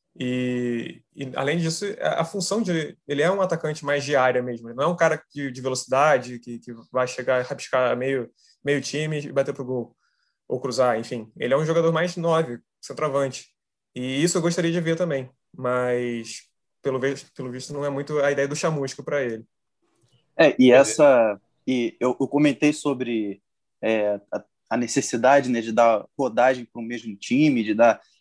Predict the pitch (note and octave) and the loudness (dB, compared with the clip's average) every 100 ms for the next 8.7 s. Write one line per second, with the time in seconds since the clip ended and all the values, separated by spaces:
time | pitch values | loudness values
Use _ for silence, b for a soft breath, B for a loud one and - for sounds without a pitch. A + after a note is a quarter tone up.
0 | - - C3 - B2 D3+ D#3+ C3 A#2 A#2 | -12 -2 -2 0 2 4 2 2 4 6
1 | B2 - - - - C3 - B2 A#2 A2+ | 4 2 -12 -14 -8 -10 -6 -6 -4 -4
2 | A2+ A#2+ A2 - A2+ A2 A2 A#2+ A2+ B2 | -6 -8 -6 0 2 2 0 2 4 4
3 | D3+ B B B _ - A#2+ A#2+ B2+ D3+ | 2 B B B _ 2 2 4 4 2
4 | - - - A#2+ A#2+ C#3 C#3+ C#3 D3+ - | 0 -12 -4 0 2 0 0 -2 -2 0
5 | F3 G3 C3+ B2 A2+ - A#2+ B2 - A#2 | 2 2 4 4 2 -4 -2 -2 -2 -4
6 | B2 - - D#3+ - C#3 C#3 A#2+ G#2+ - | -4 -6 -8 -8 -6 -4 -2 -2 -6 -6
7 | F2 D3 D3 C#3 A2 B2 D3 D3+ D#3 D3 | -2 0 0 -2 0 0 0 -2 -2 0
8 | C#3+ C#3 C#3+ A#2 A#2+ C3 | -2 2 2 2 0 -2